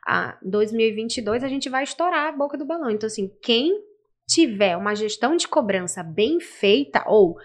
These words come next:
quem pensar em fazer cobrança, vai, vai se dar muito bem, porque a gente vai ter muito mercado, e que é o que tá acontecendo agora. Então, assim, é, empresas e empresas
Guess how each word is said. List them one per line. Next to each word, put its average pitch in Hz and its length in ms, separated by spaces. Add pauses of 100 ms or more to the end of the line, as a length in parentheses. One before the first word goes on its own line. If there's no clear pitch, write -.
(300)
quem 349 320
pensar 311 720
em 233 120
fazer 214 580
cobrança, 196 840 (680)
vai, 196 320
vai 226 140
se 311 100
dar 240 140
muito 190 220
bem, 156 420
porque - 580
a 220 120
gente 226 160
vai 233 80
ter 247 80
muito 240 480
mercado, 170 580
e 214 320
que 240 100
é 180 80
o 165 60
que - 100
tá 190 60
acontecendo 196 460
agora. 240 360 (240)
Então, 208 120
assim, 202 260 (420)
é, - 240
empresas 214 680
e 294 40
empresas 269 640